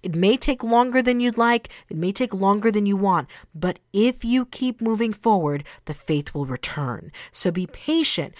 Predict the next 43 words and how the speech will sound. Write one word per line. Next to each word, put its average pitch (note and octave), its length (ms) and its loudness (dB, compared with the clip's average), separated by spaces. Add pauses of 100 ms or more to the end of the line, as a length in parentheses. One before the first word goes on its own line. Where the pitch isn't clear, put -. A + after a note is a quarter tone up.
(140)
with F#3 140 -4
the F#3+ 120 -6
ebbs F3 260 -4
and E3+ 120 -6
flows E3+ 300 -4
of D#3 100 -6
your D3+ 120 -6
momentum, F3 480 -4
motivation, D3+ 500 -6
and C#3+ 100 -10
faith, A3 480 -4 (240)
and F3+ 140 -6
trust G3+ 320 -4
that F3 100 -4
it D#3 60 -4
will E3+ 120 -6
return D#3+ 480 -2
as D3+ 200 -10
long E3 180 -4
as D#3 140 -8
you C#3+ 40 -6
keep D#3 300 -10
taking C#3+ 420 -6 (300)
even G3+ 320 -2
a F3+ 60 -4
baby D#3+ 360 -6
step - 280 -8
forward C#3+ 420 -6 (240)
consistently, D3 720 -6
persistently C#3+ 580 -4
over C3+ 140 -8
time. C#3 300 -6 (240)
That's G#3 180 -4
another G3 260 -2
way D#3+ 140 -4
to D3 80 -6
reclaim C#3+ 720 -8 (300)
the D3+ 100 -6
power D3 340 4
that C#3+ 140 -8
you D3+ 100 -6
lost. C#3 340 -6 (240)
Now, G#3+ 220 2